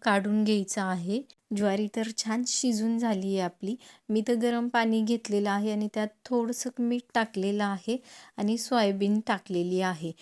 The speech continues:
ही आपल्याला पुलावासाठी लागणार आहे, त्यामुळे मी इथं आधीच भिजत घातलेली आहे. इथं हिला पाच ते दहा मिनिटं आपण भिजून द्या,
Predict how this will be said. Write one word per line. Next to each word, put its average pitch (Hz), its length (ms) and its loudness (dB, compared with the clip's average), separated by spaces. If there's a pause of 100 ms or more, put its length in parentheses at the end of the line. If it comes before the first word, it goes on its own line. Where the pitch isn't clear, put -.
(280)
ही 226 180 2
आपल्याला 208 500 2
पुलावासाठी 202 960 2
लागणार 175 380 -2
आहे, 175 320 -2
त्यामुळे 185 340 0
मी 190 180 -2
इथं 190 220 -2 (160)
आधीच 247 380 0
भिजत 208 340 0
घातलेली 202 580 -2
आहे. 202 340 0 (440)
इथं 226 200 -2
हिला 214 180 2
पाच 247 460 -2
ते 269 80 0
दहा 233 280 0
मिनिटं 214 320 0
आपण 247 340 0
भिजून 220 380 2
द्या, 185 220 -6